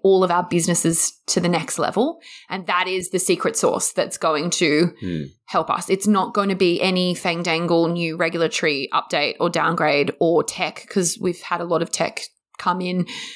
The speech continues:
Speaker 1: It's actually the culture and the team that make will break us. And now you're also talking about how to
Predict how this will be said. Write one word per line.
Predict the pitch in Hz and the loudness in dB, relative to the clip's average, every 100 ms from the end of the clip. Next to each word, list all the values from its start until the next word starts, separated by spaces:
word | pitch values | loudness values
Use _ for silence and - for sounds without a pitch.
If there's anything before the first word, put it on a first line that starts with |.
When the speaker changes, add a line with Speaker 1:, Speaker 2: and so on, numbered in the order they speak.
| - _ | -20 _
Speaker 1:
It's | 226 220 - | -4 -4 -4
actually | 185 - - 196 | -4 -4 0 2
the | 180 | 0
culture | - - 170 - 175 160 - | -2 -2 -2 -2 -2 -2 -2
and | 165 | -4
the | |
team | 156 - 190 175 160 151 175 - - _ _ _ | -2 -2 0 2 2 2 0 -4 -20 _ _ _
that | 190 165 180 | -2 -2 -2
make | 165 160 117 - - - _ _ _ _ | 0 0 -2 -6 -10 -12 _ _ _ _
will | 453 453 | 2 2
break | 175 170 131 - | 0 0 -2 -4
us. | - 208 - - | -2 -2 -4 -6
And | 233 220 | -2 0
now | 196 202 | 2 4
you're | 247 220 | 4 4
also | 180 175 180 | 4 2 0
talking | 185 170 180 175 | 2 0 0 0
about | 170 160 - | -2 -2 -4
how | - 170 | 0 2
to | 175 180 | 2 0